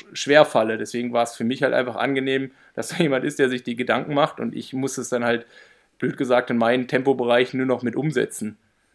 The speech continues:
Und, ähm, da war es dann halt schon klar, ähm,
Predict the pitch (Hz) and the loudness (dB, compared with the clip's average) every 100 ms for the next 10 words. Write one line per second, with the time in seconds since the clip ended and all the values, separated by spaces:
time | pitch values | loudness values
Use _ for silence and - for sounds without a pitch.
0 | _ - 110 110 107 104 110 110 107 104 | _ -6 -4 -2 -4 -4 -4 -4 -6 -8
1 | 104 _ _ _ _ - - 127 127 - | -12 _ _ _ _ -18 -4 2 2 6
2 | 135 120 117 135 151 - 117 117 113 113 | 6 6 4 2 2 4 6 6 4 2
3 | 113 113 110 107 104 110 110 110 | 0 -2 -4 -6 -10 -12 -14 -16